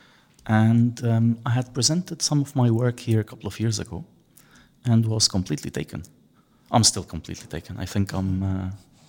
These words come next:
very taken, Cambridge. I was passing through one of the universities and they were having a Shakespearean play that I could pay twelve euros to attend, versus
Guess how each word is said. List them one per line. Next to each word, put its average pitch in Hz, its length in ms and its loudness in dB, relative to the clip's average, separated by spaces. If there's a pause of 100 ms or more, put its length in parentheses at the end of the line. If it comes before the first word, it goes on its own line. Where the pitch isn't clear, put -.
(240)
very - 180 -12
taken, - 300 -14
Cambridge. 92 480 -10 (640)
I - 80 -4
was 92 180 2
passing 104 380 2
through 101 180 -6
one 101 100 0
of 92 100 -4
the 95 80 -2
universities 120 800 -2
and 113 460 2
they 104 140 -2
were 104 140 0
having 107 300 -4
a - 60 -12
Shakespearean 110 680 0
play 107 340 0
that 117 200 -8
I 107 60 -2
could - 320 -12 (500)
pay 101 260 0
twelve 98 340 -2
euros 104 420 -6
to - 80 -2
attend, 143 400 -4 (100)
versus 101 600 -4